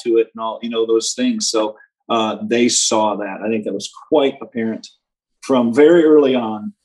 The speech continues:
that I was willing to go through whatever it took, whether it was from them or whoever or whatever.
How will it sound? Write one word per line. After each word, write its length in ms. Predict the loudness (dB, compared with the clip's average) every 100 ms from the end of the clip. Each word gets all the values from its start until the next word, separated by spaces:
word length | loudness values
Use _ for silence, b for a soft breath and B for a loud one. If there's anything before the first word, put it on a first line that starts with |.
| _ _
that 120 | 0
I 80 | 2
was 160 | 2 2
willing 200 | 2 2
to 100 | 2
go 160 | 0
through 300 | 0 -2 -2
whatever 420 | 0 0 2 2 0
it 120 | 0
took, 240 | -2 -2
whether 200 | 0 0
it 20 |
was 140 | 0 0
from 180 | -4 -4
them 200 | -4 -4
or 140 | -4
whoever 520 | -2 0 -2 -2 -10
or 80 | -6
whatever. 260 | -4 -2